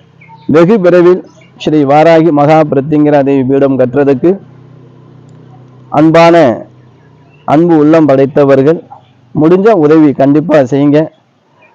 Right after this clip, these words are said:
நான் ஸ்க்ரீன்ல நம்பர் கொடுக்குறேன், என்னை கான்டாக்ட் பண்ணுங்க, நம்பருக்கு கால் பண்ணுங்க. உங்களால முடிஞ்ச சின்ன சிறு உதவியா இருந்தாலும் சரி, இந்த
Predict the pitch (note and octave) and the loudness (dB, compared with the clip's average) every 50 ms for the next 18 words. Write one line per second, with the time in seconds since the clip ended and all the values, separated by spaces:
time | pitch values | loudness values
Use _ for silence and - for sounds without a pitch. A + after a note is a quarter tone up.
0 | _ _ _ _ - C3+ C3 B2+ A#2 - - D#3 E3 E3+ E3 D3+ C#3+ C#3+ D3+ D#3+ | _ _ _ _ -4 -2 -2 -2 -2 -2 0 0 2 2 2 2 2 2 2 2
1 | E3 D#3+ D3 D3 D3 C#3+ C3 C#3+ D3 D3 C#3+ - - B2 B2+ B2 A#2+ B2+ C3 C3+ | 0 0 0 0 -2 0 0 0 0 -2 -2 -4 -6 -6 -4 -4 -2 -2 -2 0
2 | C3+ C#3 C3+ A2+ - C3 C3+ C3+ C3+ C3+ C3+ C#3 - - _ _ _ _ _ - | 0 -2 -2 -2 -4 -4 -2 -2 -2 -2 -2 -4 -6 -10 _ _ _ _ _ -8
3 | A#2+ B2+ C3 C3+ B2+ A#2 - B2+ B2+ C3 B2 C3 B2+ C3 C3 B2+ C3 C3 C#3 C#3+ | -6 -2 0 0 0 0 0 0 0 0 -2 -2 -2 -2 0 0 -2 -2 -4 -6
4 | - _ _ _ _ _ _ _ _ _ - - A#2+ A2+ A2+ B2+ C#3 D#3 D#3+ D3 | -12 _ _ _ _ _ _ _ _ _ -6 -4 -4 -2 0 0 0 2 2 2
5 | C3+ C3+ D3 E3 F#3+ G#3+ G3 G#3 A3 A3 - - _ _ _ _ _ _ _ _ | 0 0 0 0 0 0 0 0 0 -2 -2 -8 _ _ _ _ _ _ _ _
6 | - - - - F3+ G3 G#3+ A#3 A#3+ B3 G#3+ E3+ - - F#3 F3+ G3+ F#3 E3+ E3 | -20 -12 -6 -4 -4 -2 -2 -2 0 0 0 -2 -2 -2 0 0 2 2 2 0
7 | F3+ F3 E3+ F3 E3+ D#3+ D#3 D3+ D#3 D#3 D3+ D#3 D#3 D#3 D#3 C#3+ D3+ C3+ C3+ C3 | 2 2 2 2 2 2 2 0 0 0 2 2 0 0 -2 -2 -2 -4 -4 -4
8 | A2+ - _ _ _ _ _ _ _ _ _ _ _ _ - C#3 C#3 | -8 -12 _ _ _ _ _ _ _ _ _ _ _ _ -4 0 2